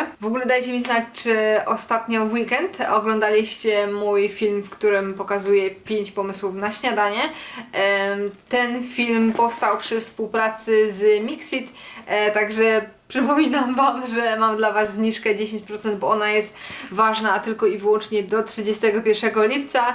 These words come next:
więc, e, mam nadzieję, że kto chce skorzystać z tej zniżki, to zdąży skorzystać.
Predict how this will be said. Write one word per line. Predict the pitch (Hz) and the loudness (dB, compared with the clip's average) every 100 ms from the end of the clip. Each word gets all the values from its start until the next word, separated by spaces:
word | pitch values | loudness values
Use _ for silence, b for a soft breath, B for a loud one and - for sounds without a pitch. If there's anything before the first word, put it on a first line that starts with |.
| - | 0
więc, | 220 220 - | 0 0 0
e, | 226 214 214 | 2 2 4
mam | 220 | 2
nadzieję, | 220 208 220 220 | 2 2 4 4
że | 208 214 208 208 208 | 4 2 4 0 -2
kto | - 233 | -2 -2
chce | 226 - 233 | -2 -2 -2
skorzystać | 226 226 220 220 226 | 0 -2 -2 -2 -2
z | 220 | -2
tej | 220 208 | -4 0
zniżki, | 220 220 - 208 | 0 -2 -6 -8
to | - 247 | -6 -2
zdąży | 233 220 208 | 2 2 0
skorzystać. | 208 208 190 190 294 | -2 -2 -2 -2 0